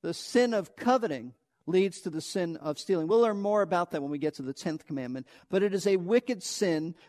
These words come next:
because essentially coveting is an accusation against the Lord that he doesn't really know what he's doing. He has not done right by, by you. Otherwise, he'd give you more. You need more.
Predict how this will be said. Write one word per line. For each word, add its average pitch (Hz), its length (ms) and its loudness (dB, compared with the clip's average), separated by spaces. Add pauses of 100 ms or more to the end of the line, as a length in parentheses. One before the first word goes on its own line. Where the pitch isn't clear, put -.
because 208 260 -2
essentially 226 640 2 (240)
coveting 185 580 2 (140)
is 190 140 -4
an 185 80 -6
accusation 208 760 0
against 175 400 -4
the 180 80 -2
Lord 175 440 2 (220)
that 196 80 -4
he 185 60 0
doesn't 202 320 0
really 220 540 4 (420)
know 185 260 2
what 214 160 4
he's 196 120 -8
doing. 156 300 0
He 165 140 -2 (100)
has 202 240 0
not 202 180 -2
done 196 320 -4
right 165 560 0 (360)
by, 143 400 -2
by 143 140 -6
you. 120 340 -10 (880)
Otherwise, 170 420 -2
he'd 147 140 -10
give 147 140 -2
you 147 100 -4
more. 131 360 -8 (260)
You 156 160 -4
need 185 280 -2
more. 147 420 -4